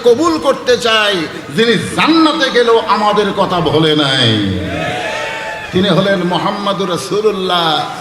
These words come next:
সকলে বলি, সাল্লাল্লাহু আলাইহি ওয়াসাল্লাম। আমরা আজকের এই কোরআনের মাহফিলে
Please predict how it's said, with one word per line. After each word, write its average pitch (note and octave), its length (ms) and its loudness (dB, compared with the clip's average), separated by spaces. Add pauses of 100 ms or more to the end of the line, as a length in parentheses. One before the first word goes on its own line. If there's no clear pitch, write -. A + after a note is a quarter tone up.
(160)
সকলে G3 400 0
বলি, F3 360 4
সাল্লাল্লাহু F#3 1400 4 (520)
আলাইহি E3 560 0
ওয়াসাল্লাম। A2 540 -6 (3750)
আমরা F#3+ 480 0 (760)
আজকের F3+ 380 -4
এই F#3+ 200 -2
কোরআনের F#3 360 -2
মাহফিলে E3 640 -4